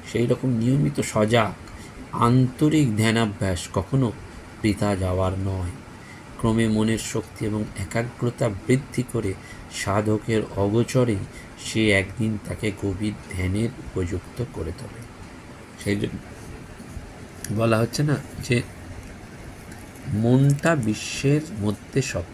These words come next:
থেকে অবাধ্য বা অচঞ্চল, এরম ভাবার কারণ নেই।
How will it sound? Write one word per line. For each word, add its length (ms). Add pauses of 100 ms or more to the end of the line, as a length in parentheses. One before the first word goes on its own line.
(100)
থেকে 220 (260)
অবাধ্য 600
বা 140
অচঞ্চল, 840 (500)
এরম 300
ভাবার 360
কারণ 240
নেই। 220